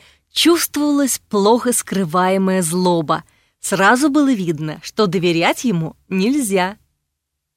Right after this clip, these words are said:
«Ивлис, ты посмотри, кто к нам пришёл!» крикнул он в дальнюю комнату. Через минуту явилась женщина, на русалку, однако, не похожая совсем.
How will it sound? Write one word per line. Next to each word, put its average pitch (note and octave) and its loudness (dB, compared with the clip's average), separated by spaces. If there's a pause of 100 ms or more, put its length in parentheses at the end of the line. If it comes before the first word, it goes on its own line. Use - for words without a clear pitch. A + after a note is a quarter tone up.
(880)
«Ивлис, C#4 2 (240)
ты F4 4
посмотри, F4 4
кто - 2 (100)
к G4 0
нам C4+ 6
пришёл!» A#3 2 (300)
крикнул A#3 2
он D#4+ 2
в F#3 -4
дальнюю A3 2
комнату. F3+ -2 (600)
Через G#3 0
минуту B3+ 2
явилась G3+ 0
женщина, G3+ 0 (320)
на G#3+ 0
русалку, F#3 0
однако, D#4+ 2
не C#4 4
похожая F#3+ 0
совсем. F#3 -4